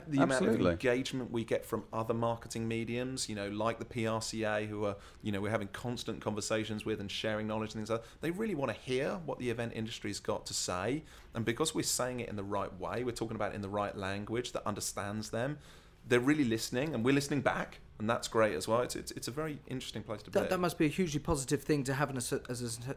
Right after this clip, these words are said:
Speaker 3: association when you're getting the marketing people who are ultimately wanting to stage events for whatever brand they represent, that they're actually wanting to engage with you to understand how it is you operate. That, that, that's making the, the task of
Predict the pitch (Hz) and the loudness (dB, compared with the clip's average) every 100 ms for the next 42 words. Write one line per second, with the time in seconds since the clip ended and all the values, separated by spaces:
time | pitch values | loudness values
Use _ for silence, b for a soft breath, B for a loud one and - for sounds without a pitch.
0 | - - - 151 135 147 143 131 120 123 | -6 0 4 4 6 4 4 2 0 2
1 | 160 147 135 147 156 - 143 135 143 139 | 4 4 4 4 4 2 -2 0 0 0
2 | 131 127 127 117 B B B - 135 139 | -2 2 4 2 B B B 0 2 2
3 | - 123 139 135 120 - - - 151 147 | 0 2 2 2 -2 -2 0 4 6 6
4 | 123 113 117 113 - - 123 127 120 104 | 6 4 4 2 0 -2 0 2 0 2
5 | 127 123 117 107 123 - 110 131 104 90 | 4 4 2 2 0 -2 -2 0 0 -2
6 | 107 120 127 - - 120 131 123 120 127 | -2 2 2 2 0 0 0 -2 -4 -2
7 | 113 110 135 127 117 113 120 120 123 117 | -2 2 4 6 2 2 -2 0 0 0
8 | B B - 143 120 - 131 123 110 - | B B 0 2 2 2 2 2 -2 -10
9 | - - - - 143 135 127 113 131 170 | -20 -18 -8 2 6 6 4 2 4 6
10 | 117 - 90 101 - 123 139 139 135 - | 6 4 -4 -2 -2 0 0 0 -2 2
11 | 151 143 131 123 B B B 123 - 170 | 2 2 2 0 B B B -2 0 4
12 | 160 131 - 131 127 123 | 4 2 0 4 4 4